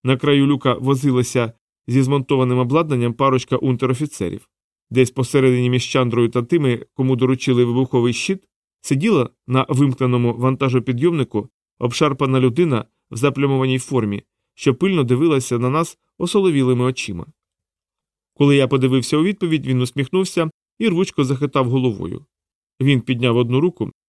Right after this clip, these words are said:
енергійно потер нею карк і роззявив рота, так ніби на нього щойно вихлюпнули відро холодної води. Його обличчя засмикалося ледь помітними спазмами, які я впізнав. Тремтіння дротника.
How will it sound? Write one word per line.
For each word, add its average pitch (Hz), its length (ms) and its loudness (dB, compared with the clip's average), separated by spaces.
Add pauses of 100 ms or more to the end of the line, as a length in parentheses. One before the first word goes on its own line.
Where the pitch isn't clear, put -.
енергійно 127 540 0
потер 120 320 -2
нею 117 240 -2
карк 170 260 -4 (420)
і 214 100 2
роззявив 165 480 2
рота, 139 380 0 (320)
так 143 240 0
ніби 131 280 4
на 127 100 0
нього 135 260 2
щойно 127 380 0
вихлюпнули 123 640 0
відро 127 360 0
холодної 123 460 0
води. 117 320 -6 (600)
Його 131 240 4
обличчя 117 380 0
засмикалося 120 800 0
ледь 127 220 2
помітними 123 460 -2
спазмами, 120 540 -2
які 123 280 -2
я 110 100 2
впізнав. 113 480 -6 (520)
Тремтіння 185 480 2
дротника. 135 540 -4